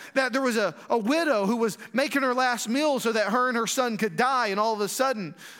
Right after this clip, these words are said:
the prophet shows up and he says, "Hey, can you make me a meal?" And she's like, "I, I don't really have any more. I was just gonna make this, and me and my son are gonna die." But you know what? She makes it,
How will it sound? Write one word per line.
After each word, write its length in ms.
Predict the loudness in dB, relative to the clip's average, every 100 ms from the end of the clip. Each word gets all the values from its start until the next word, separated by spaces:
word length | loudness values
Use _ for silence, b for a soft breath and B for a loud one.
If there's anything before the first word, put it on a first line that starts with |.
| B
the 100 | -4
prophet 640 | -2 0 0 0 -4 -4 -4
shows 320 | 0 0 0
up 480 | 0 -2 -8 _ b b b b b -8
and 100 | -6
he 60 |
says, 180 | -2 -2
"Hey, 160 | -2 -4
can 140 | -4
you 60 | -6
make 120 | -6
me 80 | -4
a 60 |
meal?" 340 | -2 -2 -2 -6 -14 b b
And 80 | -14
she's 160 | -10 -6
like, 120 | -4
"I, 260 | -4 -4 -4
I 20 |
don't 120 | -6
really 180 | -6 -4
have 180 | -4 -2
any 120 | -4
more. 160 | -4
I 20 | -4
was 100 | -6
just 140 | -8
gonna 140 | -6
make 140 | -8 -6
this, 200 | -6 -6
and 100 | -6
me 60 |
and 80 | -6
my 80 | -6
son 220 | -6 -8
are 80 | -6
gonna 160 | -8 -6
die." 360 | -4 -4 -6 b b b b b b b b b b b b b -14
But 140 | -8
you 60 | -4
know 80 | -4
what? 160 | -6
She 100 | -6
makes 380 | -4 -4 -6 -8
it, 160 | -10